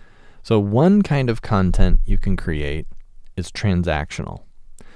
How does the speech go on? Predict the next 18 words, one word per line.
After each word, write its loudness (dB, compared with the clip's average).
This 0
type -2
of -4
content -2
can -2
be -2
thought -2
of 0
as -4
a -4
commodity. -6
This -8
is -6
something -2
that -4
you -8
can -4
just -8